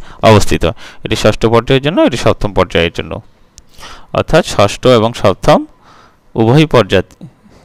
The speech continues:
পর্যায়ের তিন নং গ্রুপে মোট পনেরোটি করে মৌল রয়েছে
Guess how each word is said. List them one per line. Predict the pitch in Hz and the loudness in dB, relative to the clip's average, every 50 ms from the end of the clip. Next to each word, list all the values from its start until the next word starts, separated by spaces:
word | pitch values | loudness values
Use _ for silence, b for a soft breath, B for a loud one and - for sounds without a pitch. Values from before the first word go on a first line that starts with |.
| - - - | -20 -4 0
পর্যায়ের | 110 107 101 95 104 98 98 110 143 269 294 - - - _ _ | 2 2 2 2 2 2 4 4 2 2 0 -2 -10 -20 _ _
তিন | - 143 135 135 135 | -6 -6 -2 0 0
নং | 131 117 107 | 0 0 0
গ্রুপে | 98 98 92 101 131 - 349 - b b b b b b b b b b b b _ _ _ _ _ _ _ _ _ _ | 0 0 2 2 2 0 0 -2 b b b b b b b b b b b b _ _ _ _ _ _ _ _ _ _
মোট | 113 127 170 - - - | 0 2 2 2 0 -2
পনেরোটি | - 120 113 104 110 104 - 104 | -2 -2 0 2 0 0 0 0
করে | - 98 104 143 262 349 B B B B - | 0 2 2 2 2 2 B B B B -6
মৌল | 98 98 95 98 117 - 349 359 - - _ | -2 0 2 2 4 2 2 2 -2 -8 _
রয়েছে | - 101 92 85 85 - - 120 | 0 2 2 2 0 -2 -8 -14